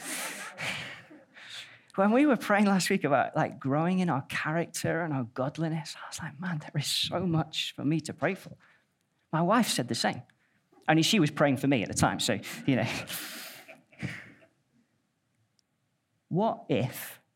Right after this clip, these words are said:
we chose to start twenty twenty-two in prayer to our Father? "So when you pray," Jesus says, we're, we're four words in, and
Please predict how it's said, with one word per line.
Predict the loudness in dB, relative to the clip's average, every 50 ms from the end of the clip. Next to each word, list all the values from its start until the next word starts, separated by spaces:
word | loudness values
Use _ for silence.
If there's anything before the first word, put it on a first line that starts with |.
| _ _ _ _ _ _ _ _ _ _ _ _ _ _ _ _
we | -4 0 2 2 2
chose | 0 0 -2 0 0 0 0 -2 -4 -4 -6 -6 -6 -8 -8 -12 _ _ _ -10
to | -8 -6
start | -6 -4 -2 -2 0 0 0 -2 -4 -6 -10 _ _
twenty | -6 -2 0 0 0 0 0 0 0 0
twenty-two | -2 -2 -2 -2 0 0 -2 -2 -2 -2 -4 -6 -6 -8 -12 -16 _ _ _ _ _ _ _ _ _ -2
in | 0 0 0
prayer | -2 -2 -2 0 0 0 -2 -6 -10 -14 _ _ _ _ _ _ _ _ _ _ _ -12
to | -6 -4 -2
our | -2 -2 -4
Father? | -6 -10 -12 -12 -12 -14 -20 -20 _ _ _ _ _ _ _ _ _ _ _ _ _ _ _ _ _ _ _ _ _ _ _ _ _ _ _ _ _ _ _ _ _ _ _ _ _ _ _ _ _ _ _ _ _ _ _ _ _ _ _ _ _ _ _ _
"So | -6 -2 -2 0 0 0 -2 -6 -8 -6
when | -2 2 2 2 2
you | 2 0 -2
pray," | -2 -2 0 0 0 -2 -4 -8 -12 _
Jesus | -6 -4 -4 -4 -4 -4
says, | -4 -4 -4 -6 -6 -6
we're, | -6 -6 -6 -6 -8
we're | -8 -6
four | -6 -2 0 2 2 2
words | 2 2 0 0 0 2
in, | 2 2 2
and | 0 0 -2 -8